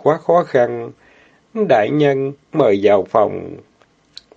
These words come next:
Từ Trường Kim không người cung kính, Lâm Vãn Vinh bước lên tấm tatami êm ái ấm áp, cảm giác thật là dễ chịu. Từ Trường Kim cởi hài, chỉ mang đôi tất trắng lộ ra bàn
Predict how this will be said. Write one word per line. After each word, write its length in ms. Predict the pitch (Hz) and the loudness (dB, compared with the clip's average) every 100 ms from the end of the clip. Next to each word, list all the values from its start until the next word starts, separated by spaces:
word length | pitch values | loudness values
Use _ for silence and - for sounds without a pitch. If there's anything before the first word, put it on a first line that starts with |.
| - | 2
Từ 180 | 110 | 2
Trường 280 | 98 104 95 | 4 2 0
Kim 240 | 92 117 110 | -2 -6 -2
không 260 | 117 110 | -4 -2
người 220 | 107 92 - | 0 0 0
cung 240 | 110 107 | 0 0
kính, 240 | 101 117 156 | -2 -2 0
Lâm 280 | 143 113 | 0 0
Vãn 260 | 101 104 139 | -2 -2 0
Vinh 260 | 139 113 110 | -2 -2 0
bước 180 | 151 | 0
lên 240 | 143 117 104 | 0 -2 -2
tấm 220 | 131 151 | -4 -4
tatami 680 | 147 113 101 120 113 117 110 | -2 -4 -2 -2 0 -2 -2
êm 220 | 101 110 | -2 -4
ái 260 | 104 110 143 | -4 -2 -2
ấm 220 | 131 135 | -2 -4
áp, 280 | 123 131 151 - _ - | -4 -2 -2 -6 _ -2
cảm 240 | 92 107 | -2 -2
giác 180 | 110 143 - | -4 -4 -4
thật 280 | 101 - | -8 -2
là 200 | 104 95 | -2 -2
dễ 300 | 82 85 90 123 | -2 -2 -2 -2
chịu. 500 | - 87 87 92 101 - _ _ _ _ | -8 -8 -6 -6 -8 -12 _ _ _ _
Từ 200 | 113 104 98 | 2 2 2
Trường 200 | 110 104 | 2 2
Kim 260 | 131 123 107 | 2 0 0
cởi 220 | 95 139 | -2 0
hài, 400 | 131 101 92 82 | -2 -4 -4 -6
chỉ 160 | - 101 | -6 -6
mang 340 | 135 120 110 | -4 -4 -2
đôi 200 | 107 107 104 | 0 0 0
tất 140 | 139 139 | -4 -4
trắng 320 | - 131 147 151 | -4 -2 -2 -2
lộ 240 | 95 98 | -2 -2
ra 200 | 113 113 | -2 -2
bàn 260 | 95 95 80 | -2 -4 -6